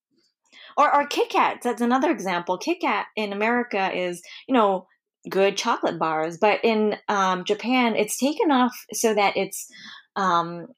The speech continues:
there's, I don't know, probably over a hundred different flavors, from cheesecake to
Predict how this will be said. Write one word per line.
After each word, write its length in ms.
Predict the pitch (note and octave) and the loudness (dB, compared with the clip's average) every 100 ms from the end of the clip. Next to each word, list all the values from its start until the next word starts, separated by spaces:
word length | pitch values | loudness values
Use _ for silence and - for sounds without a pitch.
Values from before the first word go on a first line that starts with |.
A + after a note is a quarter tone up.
| _ | _
there's, 440 | G#3+ G#3+ G#3+ - - _ - | -2 0 2 -2 -8 _ -2
I 120 | G#3 | 0
don't 120 | G#3 | 2
know, 200 | F3 D#3+ - _ - | 2 -2 -6 _ 2
probably 260 | B3+ A#3+ | 2 4
over 200 | A3 G#3 | 4 6
a 100 | F#3+ | 4
hundred 380 | - G3+ G#3+ F#3+ | 2 0 0 0
different 300 | F#3 F#3+ F3+ | -2 -4 -6
flavors, 600 | - F#3 G3+ E3+ C#3+ D3+ | -4 -2 -2 -2 -4 -4
from 240 | - E3 E3 | -4 -6 -4
cheesecake 1000 | - A3+ A#3 G#3+ - G3+ G3 G3 G3 - | -2 2 2 0 0 0 0 -2 -6 -8
to 440 | - F3 D#3 D#3 | -4 -2 0 -2